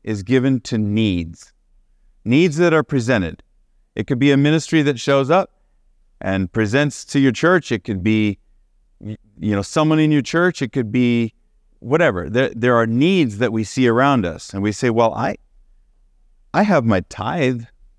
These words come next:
I can give some of my tithe to that." So you look in your, if you have envelopes, you have a way to, to organize your tithe. You go, "Oh, we have, we have X amount of dollars in here. Let's, let's give some of our tithe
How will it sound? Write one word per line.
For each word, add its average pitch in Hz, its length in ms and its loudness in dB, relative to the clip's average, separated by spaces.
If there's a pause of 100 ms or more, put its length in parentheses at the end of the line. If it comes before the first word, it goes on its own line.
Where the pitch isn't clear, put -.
(1200)
I 156 100 0
can 175 240 2
give 107 260 2
some 104 220 2
of 92 80 2
my 85 160 2
tithe 110 460 0
to 90 120 -8
that." 87 280 -6 (720)
So 123 120 -2
you 127 60 4
look 147 200 0
in 147 100 2
your, 123 280 4
if 107 120 -4
you 127 120 4
have 123 100 4
envelopes, 143 640 2
you 110 80 2
have 110 100 0
a 120 60 2
way 131 240 2
to, 127 100 0
to - 260 -8
organize 135 540 0
your 131 80 0
tithe. 131 340 0
You 127 60 0
go, 113 260 -2 (600)
"Oh, 156 140 2
we 175 140 4
have, 131 300 2 (160)
we 160 120 2
have 151 120 2
X 143 280 -2
amount 131 200 2
of 110 60 -2
dollars 123 400 2
in 95 140 -2
here. 110 160 0
Let's, 202 260 -2 (560)
let's 190 240 -2
give 170 300 2
some 156 240 0
of 151 120 2
our 147 140 4
tithe 135 540 0